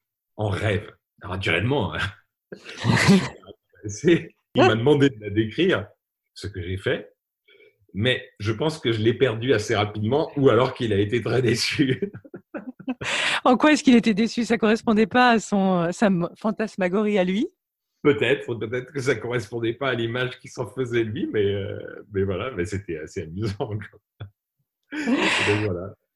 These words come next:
Speaker 2: Est-ce que, Yuri, on peut dire que ces récits forment une sorte de petite mythologie personnelle ?
Speaker 1: À mon endroit, sans aucun doute.
Speaker 2: Quand je veux dire mythologie personnelle, je veux dire des figures qui, euh,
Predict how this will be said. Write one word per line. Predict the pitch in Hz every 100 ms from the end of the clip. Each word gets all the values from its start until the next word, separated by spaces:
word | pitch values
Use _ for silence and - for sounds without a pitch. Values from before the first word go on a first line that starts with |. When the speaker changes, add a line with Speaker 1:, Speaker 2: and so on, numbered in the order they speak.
| _ _ _ _ _ _ _ _ _ -
Speaker 2:
Est-ce | 339
que, | - 523
Yuri, | 381 320 370
on | 277
peut | 254
dire | 240 294
que | - 208 190 180 156
ces | - - 185
récits | 190 233 - 233 349 - -
forment | 247 262
une | 202
sorte | - 202
de |
petite | 185 - 185
mythologie | - 175 202 208 180 180 160 220
personnelle ? | 180 147 165 147 143 143 151 _ _ _ _ _ _
Speaker 1:
À | 123
mon | 131 147
endroit, | 143 120 170
sans | - 110 95
aucun | 101 117
doute. | 90 - - _ _ _ _ _ _ _ _ _
Speaker 2:
Quand | - 170
je |
veux | 147 175 160
dire | 156 180 - _
mythologie | - 175 190 160 160 180
personnelle, | 156 175 180
je | 180
veux | 160
dire | 180 180
des | 160
figures | - 196 180 247 -
qui, | - 208 214 214
euh, | 160 151